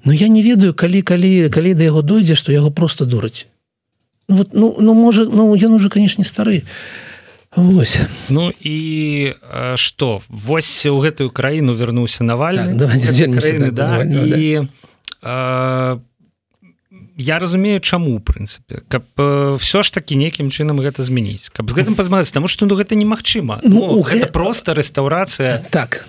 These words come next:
Speaker 2: трыццаці, сарака, пяцідзесяцігадовых, э, практык, э, шасцідзесяці, сямідзесяцігадовымі,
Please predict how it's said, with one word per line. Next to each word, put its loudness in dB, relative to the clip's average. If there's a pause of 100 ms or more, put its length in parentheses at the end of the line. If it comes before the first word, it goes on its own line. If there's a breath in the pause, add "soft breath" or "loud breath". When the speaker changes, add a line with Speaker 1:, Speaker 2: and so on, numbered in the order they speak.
(140)
Speaker 2:
трыццаці, -2
сарака, -2
пяцідзесяцігадовых, -2
э, 0 (340 loud breath)
практык, -4
э, -6
шасцідзесяці, -4 (160)
сямідзесяцігадовымі, 0